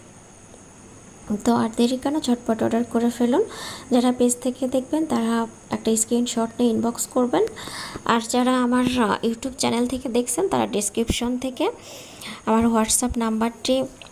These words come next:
সংগ্রহ করে নেবেন, সেখান থেকে আমাকে কল বা মেসেজ করতে পারেন। তো অবশ্যই একটা স্ক্রিনশট দিবেন, তাছাড়া তো আমি বুঝতে পারবো না আপনি,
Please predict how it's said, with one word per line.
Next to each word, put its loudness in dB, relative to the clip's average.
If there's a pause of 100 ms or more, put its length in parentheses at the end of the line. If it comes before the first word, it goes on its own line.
(200)
সংগ্রহ 4
করে 4
নেবেন, 2
সেখান -2
থেকে 0
আমাকে 2
কল 4
বা 0
মেসেজ -2
করতে -2
পারেন। -2
তো -2
অবশ্যই -2
একটা -4
স্ক্রিনশট -2 (100)
দিবেন, 0 (840)
তাছাড়া 0
তো -2
আমি 0
বুঝতে -2
পারবো 2
না 0
আপনি, -2